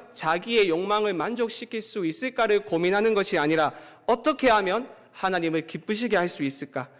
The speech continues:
하나님의 뜻이 무엇인가를 고민하는 사람이기에 반드시 저항을 합니다. 여러분 꼭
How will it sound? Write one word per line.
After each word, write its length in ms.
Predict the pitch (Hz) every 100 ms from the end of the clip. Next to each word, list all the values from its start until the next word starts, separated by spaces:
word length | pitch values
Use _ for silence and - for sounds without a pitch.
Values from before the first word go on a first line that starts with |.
| - -
하나님의 560 | - 269 262 247 240
뜻이 320 | 262 247 269 233
무엇인가를 800 | 147 165 175 214 240 165 165 156
고민하는 520 | 147 160 185 208 208
사람이기에 840 | 175 170 160 151 151 160 127 - - _
반드시 580 | - 123 170 214 202 202 - - -
저항을 400 | - 156 170 156
합니다. 340 | 120 110 113 - _ _ 160
여러분 360 | 170 214 208
꼭 300 | 269 277 269